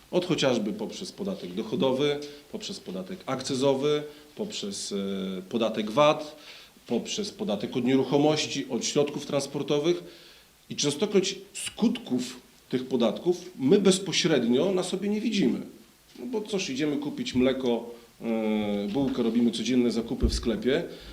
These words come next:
e, i my nie bardzo zdajemy sobie sprawę, że w cenie tych produktów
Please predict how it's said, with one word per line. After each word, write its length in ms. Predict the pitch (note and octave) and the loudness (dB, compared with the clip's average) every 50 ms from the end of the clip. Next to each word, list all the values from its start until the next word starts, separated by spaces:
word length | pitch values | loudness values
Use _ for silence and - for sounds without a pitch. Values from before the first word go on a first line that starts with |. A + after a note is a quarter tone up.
| - C3+ A2+ | -12 -6 -2
e, 320 | B2+ B2+ C3 B2+ C3 C3 C3 - - - - F#3+ | 0 0 2 2 2 0 -2 -6 -10 -12 -2 0
i 80 | F#3+ | 2
my 80 | G#3+ A3 | 4 6
nie 100 | A3 G#3+ | 4 4
bardzo 220 | F#3+ G#3+ G#3+ G#3 | 4 4 2 2
zdajemy 300 | G3+ G3 F#3+ G#3 G#3+ G#3 | 0 2 2 2 2 2
sobie 180 | F#3+ - G3 F#3+ | 0 0 -2 -2
sprawę, 480 | - - - F#3 D3 - A2 G2 F#2+ F#2 - - | -2 2 2 2 2 2 0 -2 -2 -6 -6 -6
że 560 | A2 G2+ A#2 B2 B2+ B2 B2 A#2+ A#2 A#2 A#2 - - - | -4 0 2 4 4 6 6 6 4 4 0 -2 -6 -12
w 100 | - - | -16 -12
cenie 600 | - - - F#3+ A3 G#3+ F#3 D#3 C3+ A#2 G#2 G2 - - | -6 4 6 6 8 8 6 6 4 2 2 -2 -4 -8
tych 160 | - C3+ - | -10 -10 -10
produktów 640 | - - C3+ C3+ C3 D3+ B2 - - - D3+ G3+ - | -6 -4 -4 2 2 2 2 2 0 0 0 0 0